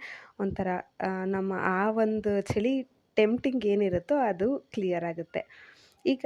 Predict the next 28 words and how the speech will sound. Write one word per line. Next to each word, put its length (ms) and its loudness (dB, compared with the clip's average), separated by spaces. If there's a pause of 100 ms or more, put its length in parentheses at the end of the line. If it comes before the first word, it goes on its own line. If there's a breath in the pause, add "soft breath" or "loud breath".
(140)
ಬನ್ನಿ 440 2
ನೋಡೋಣ. 460 2
ಮೊದಲನೇದು 800 2 (340 loud breath)
ಒಗ್ಗರಣೆ 360 4
ಪುರಿ 240 -2
ಮಾಡೋದು 380 -2
ಹೇಗೆ 340 -4
ಅಂತ 240 -6
ತೋರಿಸ್ತಾ 520 -2
ಇದ್ದೀನಿ. 340 2
ತುಂಬ 420 -2
ಅಂದ್ರೆ 240 0
ತುಂಬಾನೇ 420 -2
ಈಸಿ, 440 -2
ಹಾಗೇನೆ 640 -2
ಕ್ವಿಕ್ಕಾಗಿ 840 -2
ಕೂಡ 200 4
ಮಾಡ್ಕೋಬಹುದು 760 -2
ಇದನ್ನ. 300 -4 (880 loud breath)
ಇದು 360 0 (200)
ಇವಾಗ 320 2
ಒಂದು 300 2
ಬಾಣಲೆಯನ್ನ 640 0
ಇಟ್ಕೊಂಡು 520 -2
ಅದರಲ್ಲಿ 380 0
ಸ್ವಲ್ಪ 320 0
ಎಣ್ಣೆ 340 0
ಕಾದ 280 -4